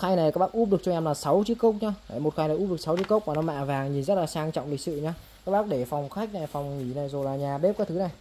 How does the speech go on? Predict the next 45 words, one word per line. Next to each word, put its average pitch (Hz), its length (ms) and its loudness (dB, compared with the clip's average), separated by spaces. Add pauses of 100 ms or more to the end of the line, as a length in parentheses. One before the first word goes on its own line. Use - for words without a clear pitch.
(140)
Đấy, 110 240 -8
nhìn 143 160 0
sang 156 220 -2
trọng 147 200 -6
lịch 139 80 -4
sự 156 160 -6
và 139 80 -2
đẹp 139 160 2
lắm. 180 120 -6 (240)
Đấy, 143 200 -6
nhìn 143 240 -2
lung 175 140 2
linh 175 140 6
luôn. 175 120 8 (460)
Và 135 200 0
có 160 80 0
phần 147 340 -2
quai 156 180 4
sách, 185 200 -4
các 185 60 -2
bác 196 140 0
có 190 60 -4
thể 117 180 -6
sách 170 240 -6
di 175 140 -2
động 160 160 2 (120)
mang 156 220 -2
đi 156 240 0
mọi 156 140 -4 (120)
chỗ 190 140 -6
mọi 143 220 -6
nơi 156 240 4
cho 160 80 -2
em, 151 140 -6
rất 165 100 -2
ok. 175 280 4 (320)
Đó. 139 200 -8 (340)
Giá 151 300 2
thì 208 180 4
gọi 156 160 4
là 151 140 4
siêu 196 200 6
hạt 156 140 2
rẻ 120 200 0
rồi. 156 140 6